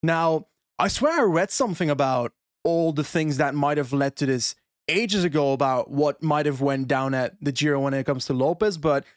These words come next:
I'm not sure if that story has been a hundred percent confirmed, so I don't wanna shout it out and maybe slander the guy either, but it's looking like the story might actually be a be turning to being a true story, and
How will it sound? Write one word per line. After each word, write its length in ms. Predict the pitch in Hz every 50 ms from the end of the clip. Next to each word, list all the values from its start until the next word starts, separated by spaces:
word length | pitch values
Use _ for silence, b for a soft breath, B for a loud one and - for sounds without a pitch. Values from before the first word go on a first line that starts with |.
| b b b _ -
I'm 140 | 156 170 170
not 180 | 175 175 165
sure 180 | - - 175 160
if 80 | 147 139
that 160 | 160 143 135
story 240 | - - 175 160 151
has 160 | 151 151 147
been 120 | 139 151
a 20 | 143
hundred 140 | 147 143 127
percent 220 | - - 139 117
confirmed, 400 | - 123 - - 147 170 208 220
so 120 | - 180 156
I 40 | 139
don't 100 | 139 139
wanna 280 | 139 131 127 120 117 b b b b _ -
shout 240 | - - 156 143 143
it 100 | 139 139
out 220 | 139 131 135 135
and 140 | 139 135 135
maybe 480 | 139 135 135 131 131 131 127 123 120 b b b -
slander 420 | - - 151 143 160 170 175 175
the 80 | 170 160
guy 220 | 156 156 143 139
either, 280 | 139 147 196 240 277 247
but 380 | 185 185 165 156 151 143 - _ _
it's 200 | - 147 - -
looking 220 | 175 165 - 175 160
like 180 | 151 151 143 139
the 40 | 139
story 240 | - - 160 143 135
might 280 | 131 135 139 143 143
actually 320 | 139 135 135 - 147 139 131
be 200 | 135 131 135 131
a 100 | 117 B B B B B _ _ _
be 100 | - 151
turning 340 | - - 160 151 147 143 139
to 80 | - 151
being 160 | 139 143 139 131
a 60 | 127
true 220 | - - 143 135
story, 400 | 123 - - 160 180 202 208 202
and 380 | 190 175 170 165 165 156 135